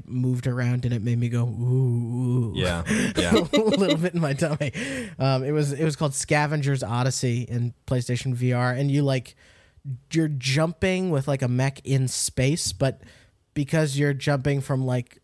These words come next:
Speaker 1: asteroid to asteroid, the gravity is in different planes, so you're, like, jumping forward and turning at the same time, and it made me
Speaker 2: Mm-hmm.
Speaker 1: go, <gasps> like, <laughs>
Speaker 2: Yeah,
Speaker 1: so
Speaker 2: yeah.
Speaker 1: it was, uh, jumping. But that was, that's been the only problem. There's been other stuff, like,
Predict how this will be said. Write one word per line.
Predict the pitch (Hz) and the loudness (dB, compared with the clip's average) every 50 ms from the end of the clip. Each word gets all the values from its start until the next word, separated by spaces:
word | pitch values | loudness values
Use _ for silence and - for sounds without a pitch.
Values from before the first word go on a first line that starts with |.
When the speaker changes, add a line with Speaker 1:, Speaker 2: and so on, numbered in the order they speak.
| _ | _
Speaker 1:
asteroid | - 135 139 135 - - - 143 139 139 135 | -2 -2 -2 -2 -2 -2 0 2 2 2 0
to | 139 123 92 | -2 -4 -2
asteroid, | 123 123 127 131 - - 139 143 143 151 160 165 165 - - - _ _ _ _ | -2 -2 -2 -4 -4 -6 -4 0 0 0 0 -2 -4 -10 -14 -20 _ _ _ _
the | - 135 | -4 -4
gravity | 123 123 131 123 127 131 139 143 143 151 160 156 165 175 170 | -4 -2 -2 0 0 2 2 0 0 0 0 0 0 0 0
is | 165 151 147 | 0 0 0
in | 143 139 139 | -2 -2 -2
different | 135 147 135 - 143 135 123 - - _ _ | -2 -4 -4 -2 -2 -4 -4 -6 -12 _ _
planes, | - - 135 139 147 139 | -2 0 0 0 0 0
so | - 139 | 0 0
you're, | 127 131 | 0 2
like, | 127 123 127 123 - | 0 0 -2 -4 -2
jumping | - 139 135 135 135 123 123 | -2 -2 0 0 -2 -4 -4
forward | - - - 131 131 131 131 131 131 127 | -6 -6 -4 -2 0 0 2 0 0 -2
and | - 120 127 131 135 131 123 - | -2 -2 0 0 0 -2 -4 -6
turning | - - - 135 131 135 147 147 147 143 | -10 -6 -2 -2 0 0 0 0 0 -2
at | 131 - | -2 -2
the | - | -4
same | 123 - - 131 131 131 | -4 -2 -2 -2 -2 -2
time, | 131 135 131 131 135 | -2 -2 -2 0 0
and | 135 123 | -2 -2
it | 113 107 | -2 0
made | 110 104 - | 0 0 2
me | 92 92 | 2 0
Speaker 2:
Mm-hmm. | 120 117 - 139 160 165 160 104 113 127 123 120 123 127 123 120 117 110 104 107 101 | 0 -2 -4 -6 -6 -4 -2 0 2 2 2 2 2 0 0 0 0 0 0 -2 -4
Speaker 1:
go, | - | 0
<gasps> | - | 2
like, | 156 147 139 135 - - - - - - - 220 208 - | 0 2 2 0 0 0 0 0 -2 0 0 -2 0 2
<laughs> | - 247 | 2 2
Speaker 2:
Yeah, | - - 180 175 | 4 4 4 2
Speaker 1:
so | - - 262 - | 2 0 -2 0
Speaker 2:
yeah. | - - 85 80 | 2 2 2 0
Speaker 1:
it | - - | 0 -2
was, | 226 - - - - 302 285 269 254 247 240 233 190 - - | -4 -6 -6 -8 -6 -4 -2 -2 0 0 -2 -2 -4 -6 -4
uh, | - 127 127 127 123 123 123 123 123 123 120 - - | -2 0 0 0 0 0 0 -2 -2 -4 -6 -8 -4
jumping. | 156 160 156 156 165 | -2 0 0 0 0
But | 202 214 208 | 0 0 2
that | 247 285 | 2 2
was, | 277 262 214 180 | 2 2 0 2
that's | 202 233 226 - | 0 0 0 0
been | - 226 220 | -2 0 0
the | 208 190 190 | 2 2 2
only | 185 180 175 165 156 147 135 | 2 2 2 2 2 0 -2
problem. | - - - 143 147 - 131 131 | -6 -4 -2 -2 -2 -2 -2 0
There's | 139 147 147 147 | 0 0 0 0
been | 156 165 160 | -2 -2 0
other | 139 151 151 151 139 | 0 0 0 0 -2
stuff, | - - - 135 131 127 - - | -2 -2 -2 -2 -2 -2 -2 -4
like, | 135 131 123 127 123 - - | -4 -2 -2 -4 -6 -10 -20